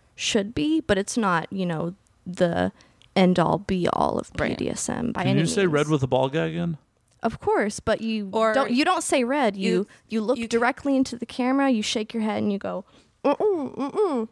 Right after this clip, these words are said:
Speaker 2: Yeah, if, yeah, I, that's, that's what I was told, is if you're, if you're gagged, you just kind of look directly in camera and do the
Speaker 3: Well, I'm talking about in, like,
Speaker 2: shake your head no.
Speaker 3: non-production B D S M.
Speaker 1: Well, I
Speaker 2: I,
Speaker 1: guess
Speaker 2: I
Speaker 1: in,
Speaker 2: think
Speaker 1: in
Speaker 2: just
Speaker 1: that
Speaker 2: a violent,
Speaker 1: situation
Speaker 2: violent shaking your head no is a pretty universal, like,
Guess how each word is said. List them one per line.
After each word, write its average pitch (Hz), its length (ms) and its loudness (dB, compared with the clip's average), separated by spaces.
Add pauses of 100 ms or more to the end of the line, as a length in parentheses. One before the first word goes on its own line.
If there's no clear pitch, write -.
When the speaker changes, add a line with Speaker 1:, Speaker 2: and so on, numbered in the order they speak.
(160)
Speaker 2:
Yeah, 190 320 2
if, - 220 -8
yeah, 175 380 0
I, 175 140 2
that's, 185 280 -2
that's 202 260 0
what 202 100 0
I 175 140 4
was 165 180 -4
told, - 260 -4
is 156 200 -2
if 165 180 -4
you're, 160 220 2
if 170 200 -4
you're 165 100 0
gagged, 156 360 0
you 156 100 -8
just 151 180 -8
kind 160 200 0
of 151 120 -6
look 156 160 0
directly 160 320 2
in 151 80 0
camera 156 360 -2
and 151 160 0
do 165 160 -6
the 143 240 -2
Speaker 3:
Well, 170 180 0
I'm 156 100 2
talking 180 200 2
about 160 160 0
in, 135 140 -2
like, 127 120 2
Speaker 2:
shake 123 180 0
your 156 100 -2
head 120 80 2
no. 127 160 2
Speaker 3:
non-production 110 1300 -4
B 101 80 -6
D 95 120 -4
S 90 160 -4
M. - 220 -8 (420)
Speaker 1:
Well, 254 140 0
I 262 60 4
Speaker 2:
I, 285 80 2
Speaker 1:
guess 311 180 -2
Speaker 2:
I 196 80 2
Speaker 1:
in, 240 80 -2
Speaker 2:
think 269 160 0
Speaker 1:
in 262 60 0
Speaker 2:
just 262 160 2
Speaker 1:
that 220 60 0
Speaker 2:
a - 20 2
violent, 196 460 0
Speaker 1:
situation 208 240 0
Speaker 2:
violent 208 300 0
shaking 185 380 -2
your 175 140 0
head 165 260 -6
no 160 340 2
is 151 160 -2
a 156 60 -8
pretty 165 280 -4
universal, 151 840 -4
like, 143 320 -4